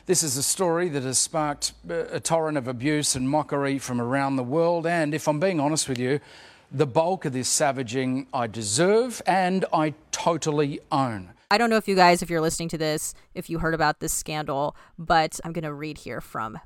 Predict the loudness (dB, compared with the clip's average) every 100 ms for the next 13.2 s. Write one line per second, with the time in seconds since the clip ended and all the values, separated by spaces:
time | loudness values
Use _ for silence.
0 | -2 0 2 0 -2 -4 -10 -12 _ -6
1 | -4 -4 -6 -6 -2 -2 -2 -8 _ _
2 | -6 -2 -4 -4 -2 4 6 4 -2 2
3 | 4 10 12 12 12 6 4 6 6 6
4 | 2 6 6 8 8 8 6 2 2 0
5 | 2 4 4 4 0 -2 0 0 2 2
6 | 0 -2 -4 -2 -2 0 0 2 2 6
7 | 8 8 4 4 4 2 -2 -2 -2 0
8 | -2 0 -2 -4 -10 -8 0 2 2 2
9 | 4 2 -2 -4 0 0 0 0 -2 -2
10 | -2 -2 0 0 0 2 2 2 -2 -2
11 | 2 2 0 -4 -6 -2 0 -2 -6 -14
12 | -14 -20 -14 -10 -6 10 12 12 12 8
13 | 6 2